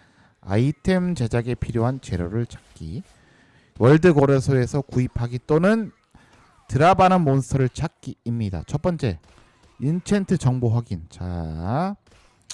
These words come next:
플러스 칠 일본도예요. 제가 직접 만든 겁니다. 이것을 아이템을 마우스에 갖다 대고 왼쪽 버튼을 꾹 누르고 있으면 정보가 나옵니다.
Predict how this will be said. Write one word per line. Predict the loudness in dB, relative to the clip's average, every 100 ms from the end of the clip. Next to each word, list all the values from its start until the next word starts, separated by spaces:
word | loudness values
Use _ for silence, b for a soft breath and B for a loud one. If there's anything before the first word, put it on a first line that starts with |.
| b b b b 0
플러스 | 0 0 -4
칠 | -2 -2 0
일본도예요. | 0 2 2 2 4 4 2 -2
제가 | -4 0 0 -2 -6
직접 | -14 -6 -6 -6 -2
만든 | 0 0 0
겁니다. | 0 -2 -2 -2 -4 -8 _ _ _ _ _ _ -16 b b b b b 0
이것을 | 2 4 4 4 -2 _ _ -6
아이템을 | -4 -2 0 0 2 0 -4 _
마우스에 | -4 2 2 2 0
갖다 | -2 -4 -4
대고 | -4 -4 0 2 0 -4 b b b b _ -4
왼쪽 | -2 0 -2 -2 _
버튼을 | -6 -4 -2 -2 -2
꾹 | 2 4 4 2
누르고 | 0 2 0
있으면 | -4 -6 -6 -4
정보가 | -4 -4 -4 -2
나옵니다. | -4 -4 -6 -10 -14